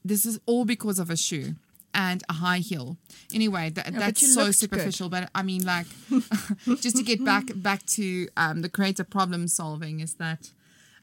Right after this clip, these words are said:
Speaker 1: I think it's important also, um, one of the other things that Albert says is that the true sign of intelligence is not knowledge, but imagination.
Speaker 2: Yeah.
Speaker 1: Read fairy tale books. <gasps> I mean, like, somebody was telling me the story of the, the emperor.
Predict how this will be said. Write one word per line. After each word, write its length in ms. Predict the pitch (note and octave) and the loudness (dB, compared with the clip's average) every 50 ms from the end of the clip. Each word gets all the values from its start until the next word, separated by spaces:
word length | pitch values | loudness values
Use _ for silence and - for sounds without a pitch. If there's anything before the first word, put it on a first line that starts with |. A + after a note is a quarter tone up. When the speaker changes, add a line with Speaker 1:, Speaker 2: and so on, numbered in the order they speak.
| - | -10
Speaker 1:
I 40 | G3 | -8
think 200 | - A#3 A#3 A3 | -6 -4 -4 -2
it's 140 | A#3 G#3+ A3+ | -2 -2 -2
important 560 | G#3+ G3+ - - G#3+ G3+ G#3 - - G#3 G3+ | -2 -4 -4 -4 -4 -4 -2 -2 -4 -6 -6
also, 520 | - - E3+ F3+ E3+ - F#3+ F3+ F3 F3 E3+ - | -6 -6 -6 -4 -2 -2 -2 -2 -2 -4 -4 -4
um, 160 | E3+ E3+ F3 | -4 -4 -2
one 140 | E3+ F3+ F#3 | -2 -4 -4
of 80 | F3+ E3+ | -6 -8
the 140 | G3 - | -8 -6
other 220 | - G3 F#3+ G3+ G3+ | -6 -6 -4 -4 -6
things 340 | - G3+ F#3+ F3+ F3 E3+ - | -6 -6 -6 -6 -6 -4 -6
that 140 | F3+ E3 - | -6 -6 -4
Albert 300 | - E3 D#3+ D#3+ E3 - | -4 -4 -4 -4 -6 -6
says 360 | - - G#3+ G3 F3 E3 D#3 | -4 -2 -2 -2 0 -2 -2
is 140 | E3+ E3+ D#3+ | -2 -2 -2
that 160 | - F3 E3+ | -2 -4 -4
the 80 | F3 F3 | -6 -8
true 240 | - - A3+ A#3 A#3 | -8 -6 -4 -2 -2
sign 300 | - - G3+ F#3 F3+ F3+ | -2 -2 -2 -2 -2 -4
of 120 | F3 E3+ | -4 -4
intelligence 640 | F3 E3+ D#3+ - F3+ F3 F#3 E3+ - D#3+ D#3+ D#3 - | -4 -6 -4 -4 -6 -6 -6 -8 -8 -8 -8 -8 -8
is 160 | D#3+ D#3 - | -10 -10 -8
not 220 | E3+ D#3+ E3 - - | -8 -8 -8 -8 -8
knowledge, 460 | D#3+ D#3 D#3+ D#3+ D3+ B2 B2+ - - | -6 -4 -4 -6 -6 -8 -10 -12 -8
but 140 | - D#3+ E3+ | -6 -4 -4
imagination. 920 | F3 E3 D#3 C3+ D3 D3+ - D#3 D3+ D#3+ F#3 A3 A3+ - - - - - - - - - | -2 -2 -4 -4 -6 -8 -6 -6 -4 -2 -2 -2 -2 -4 -8 -10 -12 -12 -14 -16 -12 -6
Speaker 2:
Yeah. 320 | - G3 F3 D#3+ D3+ D3+ D#3+ D3+ - _ _ _ _ _ - - _ _ | -6 -4 -4 -4 -6 -8 -10 -12 -14 _ _ _ _ _ -20 -20 _ _
Speaker 1:
Read 240 | - G3+ A3+ A#3+ - | -6 -4 -4 -4 -6
fairy 320 | - - A#3+ A#3 B3 B3+ A3+ | -6 -4 -2 -2 -2 -2 -2
tale 260 | - A3 G3 F3+ E3+ | -2 -2 -2 -2 -4
books. 420 | D#3+ D#3 D3 - - - - - - - - - - | -4 -6 -6 -8 -8 -10 -10 -10 -12 -14 -18 -18 -18
<gasps> 220 | - - - - | -18 -18 -16 -12
I 40 | B3 | -8
mean, 160 | C#4+ D#4 D#4 | -8 -6 -6
like, 160 | D4+ C#4+ C#4 - | -8 -8 -8 -10
somebody 240 | D4 D4 D#4 E4 | -10 -10 -10 -10
was 160 | D#4+ C4 A#3+ - | -10 -10 -10 -10
telling 340 | - G#3+ F#3+ F3 F#3 F#3 | -8 -10 -10 -8 -8 -8
me 80 | F3 E3 | -8 -8
the 80 | D#3 D#3+ | -6 -6
story 320 | - - F#3+ F3+ F3 E3+ | -6 -6 -6 -6 -4 -4
of 160 | E3+ E3 F3 - | -6 -6 -8 -10
the, 380 | E3+ D#3+ D#3 D3+ D3+ D3 D3 D#3+ | -8 -8 -6 -6 -6 -8 -8 -10
the 140 | E3+ - | -10 -6
emperor. 460 | - G#3 - - - C#3 - - E3 | -4 -4 -4 -4 -6 -10 -10 -10 -12